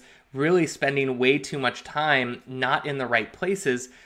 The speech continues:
what ended up happening was I realized that I was building a business that was not for me. It wasn't accomplishing the goals that I wanted to. And so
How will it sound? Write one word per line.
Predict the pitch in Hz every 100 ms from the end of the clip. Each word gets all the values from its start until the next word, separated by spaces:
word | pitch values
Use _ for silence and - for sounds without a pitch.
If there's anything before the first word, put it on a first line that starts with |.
| _
what | 147 147
ended | 180 160
up | 135
happening | - 151 170 143 127 127
was | 131 131
I |
realized | 127 123 160 175 135 131 123
that | 131
I | 120
was | 170 165
building | 123 160 160 135
a |
business | 113 147 147 131 120 - - _ _ -
that | 131
was | 135 127
not | 123 127 135 -
for | - 120
me. | 117 107 - _ _ _ _ _
It | 123
wasn't | 131 143 151 139
accomplishing | 127 131 127 131 - 117 113 -
the | 127
goals | 123 123 123 123 123
that | 117
I |
wanted | 110 113 113 113
to. | - 104
And | 113
so | - 127